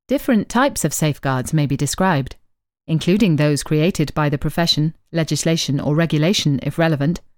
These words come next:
such as the prohibition of an action, such as the provision of certain types of non-assurance service, as well as firm-wide and engagement-specific safeguards.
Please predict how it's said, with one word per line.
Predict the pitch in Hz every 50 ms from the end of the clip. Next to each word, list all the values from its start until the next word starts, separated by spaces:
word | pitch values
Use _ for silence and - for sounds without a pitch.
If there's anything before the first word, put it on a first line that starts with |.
| _ _ _ _ -
such | - 147 - -
as | 143 131 -
the | - -
prohibition | - - 175 170 156 147 170 170 - 160 151
of | 139
an | 147 135
action, | - - - - - - 131 135 165 202
such | 208 - - - - -
as | 139 - -
the | - -
provision | - 156 147 180 180 165 175 151 147
of | 143 135
certain | - - 175 160 - 156 147 143
types | - 170 160 - - - -
of | 147 135
non-assurance | 156 165 165 160 156 143 - 190 190 170 147 147 - -
service, | - 143 139 131 143 160 - - - - _ _ _ _ _ _ _ _ _ _ _ _ _ _ -
as | - 190 -
well | 240 240 285 311
as | 277 202 -
firm-wide | - - 240 262 269 214 175 151 147 139 139 139 156 - -
and | - 143 139 139
engagement-specific | 135 139 139 156 170 208 - 170 160 143 - - - 196 - - 277 - - - -
safeguards. | - - 131 135 - - 131 135 127 - - -